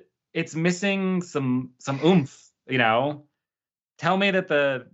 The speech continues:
the, the reactor's exploding and we're running out of time, or, you know, whatever it is. Like, it, it needed,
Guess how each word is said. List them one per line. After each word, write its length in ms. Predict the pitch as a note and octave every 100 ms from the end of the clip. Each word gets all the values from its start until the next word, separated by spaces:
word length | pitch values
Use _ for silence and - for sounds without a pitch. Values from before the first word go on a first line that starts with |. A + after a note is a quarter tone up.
| _
the, 240 | D3+ D3 C#3
the 100 | E3
reactor's 440 | D#3 D#3+ D#3+ D#3+
exploding 640 | C#3+ - - D#3+ C#3 B2 A2+
and 180 | A2
we're 100 | A2
running 260 | A#2+ E3 E3
out 80 | D#3
of 100 | D3
time, 520 | - D3 B2+ A2+ A2
or, 160 | A2 G#2+
you 120 | A2+
know, 140 | B2 D3
whatever 300 | B3 B3 D#3+
it 60 |
is. 240 | B2+ G#2+ G#2+
Like, 480 | A#2+ A2+ - - _ _ _ _ _
it, 200 | - E3 D#3+
it 100 | D#3+
needed, 640 | D#3+ F3+ F#3 F#3 F3 E3